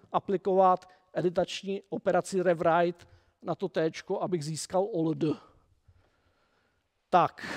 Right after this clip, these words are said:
to jsou čtyři slova. No, ale jsou tam ještě další dvě, pod-, dvě další podslova. Takže správná odpověď je šest, jo, která získala nula hlasů.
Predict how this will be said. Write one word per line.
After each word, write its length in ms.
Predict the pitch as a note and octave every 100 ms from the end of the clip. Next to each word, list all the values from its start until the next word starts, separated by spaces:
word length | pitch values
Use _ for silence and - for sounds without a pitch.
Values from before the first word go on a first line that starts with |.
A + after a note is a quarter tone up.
| - - _ _ _ _ _ -
to 100 | F3
jsou 240 | - D#3
čtyři 360 | - F3 C#3 F3
slova. 600 | - F#3 G3 G#3 A#3 _ - -
No, 220 | G#3 D4+ D4
ale 220 | C4 C4
jsou 200 | - G#3+
tam 180 | A#3 G3
ještě 280 | E3+ -
další 380 | F#3 E3+ - G3
dvě, 360 | E3+ D#3+ D3+ A#2+ _ -
pod-, 260 | C4+ -
dvě 300 | A3+ F3 F3
další 340 | F3 E3+ - G3
podslova. 720 | D#3+ - F#3+ G3 G#3 G#3+ A3+ - _ _ _ _ _ _ _
Takže 300 | F#3 E3+ G3+
správná 440 | - G#3 G3 G3+
odpověď 440 | G3 D#3 G3 G3+ G3+
je 80 |
šest, 560 | - - G3+ - - - - -
jo, 200 | E3+ F#3+
která 260 | - G3
získala 380 | F3 F3+ - G3
nula 240 | F3 F#3 D3+
hlasů. 500 | D#3 - F3+ B3